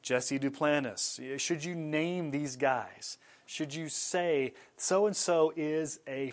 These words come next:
false teacher"? Uh, some people are uncomfortable with that, that they feel like you shouldn't really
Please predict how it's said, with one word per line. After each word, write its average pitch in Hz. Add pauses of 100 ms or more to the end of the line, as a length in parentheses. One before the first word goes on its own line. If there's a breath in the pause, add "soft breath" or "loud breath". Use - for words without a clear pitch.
(120)
false 139
teacher"? - (460 loud breath)
Uh, -
some 220
people 220
are 180
uncomfortable 180
with 123
that, 98
that 135
they 147
feel 190
like 165
you 165
shouldn't 170
really 165